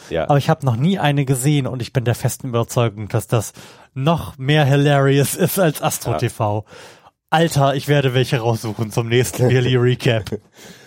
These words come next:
Speaker 1: Wobei, das glaub, also Astrologie ist, glaub ich, au-, auch eine Sache, die findet in unserer Altersklasse, glaub ich, wenig statt. Ich, also in meiner Wahrnehmung ist, ist das was für mittelalte Frauen.
Speaker 2: Mhm.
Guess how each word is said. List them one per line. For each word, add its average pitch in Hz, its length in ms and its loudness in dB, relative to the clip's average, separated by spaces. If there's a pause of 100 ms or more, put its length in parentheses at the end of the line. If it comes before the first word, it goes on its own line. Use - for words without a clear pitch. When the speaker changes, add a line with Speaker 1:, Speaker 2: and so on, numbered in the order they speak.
(100)
Speaker 1:
Wobei, 107 400 0 (260)
das 110 200 0
glaub, 107 260 0
also 101 220 0 (220)
Astrologie 135 600 0
ist, 123 160 -4
glaub 123 160 4
ich, 127 140 -4
au-, 110 120 0
auch 107 120 -2
eine 110 140 0
Sache, 95 400 -2 (520)
die 90 400 -2 (200)
findet 139 720 -2 (340)
in 107 160 0
unserer 131 440 2
Altersklasse, 110 640 -2
glaub 92 180 0
ich, 92 140 -6 (320)
wenig 92 680 0
statt. - 400 -6
Ich, 85 120 -10 (340)
also 113 160 2 (300)
in 117 160 2
meiner 147 340 2
Wahrnehmung 113 540 0
ist, - 300 -8
ist - 380 -4
das 117 140 -2
was 113 140 -4
für - 140 -8
mittelalte 101 520 -2
Frauen. 65 400 -12 (320)
Speaker 2:
Mhm. 110 380 -8